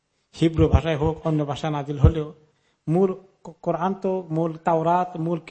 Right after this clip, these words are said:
ওয়াহি তো সবই আল্লাহর কাছ থেকে আসে, হইতে পারে।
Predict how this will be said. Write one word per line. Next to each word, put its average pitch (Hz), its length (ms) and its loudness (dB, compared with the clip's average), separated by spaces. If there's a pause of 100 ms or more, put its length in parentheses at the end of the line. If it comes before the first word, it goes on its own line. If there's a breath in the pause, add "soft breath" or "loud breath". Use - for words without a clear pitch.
(160)
ওয়াহি 196 400 0
তো 202 60 -2
সবই 190 300 0
আল্লাহর 233 240 0
কাছ 226 160 -6
থেকে 214 220 -8
আসে, 202 280 -10 (240)
হইতে 190 180 2
পারে। 226 200 -2